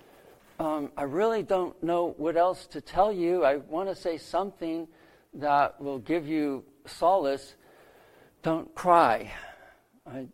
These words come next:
I just don't know what else to say. Someone might say,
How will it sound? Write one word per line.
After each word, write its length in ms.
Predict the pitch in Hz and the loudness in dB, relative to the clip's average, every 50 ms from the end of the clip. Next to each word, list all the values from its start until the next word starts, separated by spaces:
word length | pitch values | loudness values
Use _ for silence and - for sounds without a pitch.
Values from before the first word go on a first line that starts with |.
| _ - | _ -12
I 80 | 135 | -12
just 200 | 127 139 143 - | -10 -10 -10 -10
don't 140 | - - - | -10 -10 -8
know 140 | 143 139 135 | -6 -4 -2
what 120 | 135 135 | -2 -2
else 200 | 127 127 - - - | -2 -2 -4 -6 -12
to 100 | - 123 | -16 -12
say. 440 | - - 180 165 147 123 110 - - - - - _ _ _ _ _ _ _ _ _ _ _ _ _ _ _ _ _ _ _ _ _ _ _ _ _ _ _ _ _ _ _ _ _ _ - | -4 0 2 4 4 2 0 -2 -10 -20 -20 -20 _ _ _ _ _ _ _ _ _ _ _ _ _ _ _ _ _ _ _ _ _ _ _ _ _ _ _ _ _ _ _ _ _ _ -12
Someone 340 | - - 180 190 202 202 | -6 -2 0 0 0 0
might 240 | 196 175 156 - - | 0 0 0 -2 -4
say, 380 | - - 151 147 139 127 - | -6 -4 -2 -2 -2 -2 -6